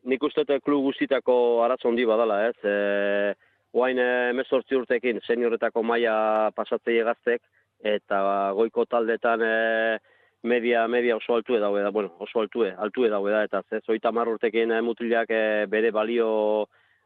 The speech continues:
balio konenak ematen nahi dira, eta hemezortzi urtetik behin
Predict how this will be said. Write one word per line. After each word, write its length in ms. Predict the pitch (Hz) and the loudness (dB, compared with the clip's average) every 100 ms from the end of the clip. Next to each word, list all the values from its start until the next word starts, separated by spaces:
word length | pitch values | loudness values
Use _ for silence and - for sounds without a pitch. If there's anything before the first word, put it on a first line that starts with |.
| - | -6
balio 460 | 113 113 120 120 | -2 -2 0 -2
konenak 460 | - 120 127 123 104 | 0 -2 0 -2 -2
ematen 300 | 110 110 117 | -2 -2 0
nahi 120 | 117 | 0
dira, 380 | 113 117 117 117 110 | 0 0 0 -2 -8
eta 200 | 117 101 | -8 -4
hemezortzi 500 | 101 110 117 107 123 | -4 -2 -2 -4 -4
urtetik 540 | 113 - 104 113 110 - - _ | -4 -4 -2 -2 -4 -6 -20 _
behin 220 | 110 107 | -4 -4